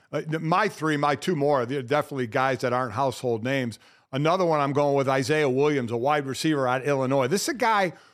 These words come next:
who went to Illinois as a quarterback and then went to wide receiver at five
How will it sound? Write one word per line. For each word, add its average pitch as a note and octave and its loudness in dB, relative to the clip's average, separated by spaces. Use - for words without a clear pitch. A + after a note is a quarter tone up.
who F3 2
went G3+ 0
to A#3+ -8
Illinois G3+ 2
as D3+ 0
a C#3 -4
quarterback D3 -2
and F3 0
then G#3 2
went G#3 0
to F#3 0
wide F#3 2
receiver C#3 -2
at D3+ -2
five F#3 0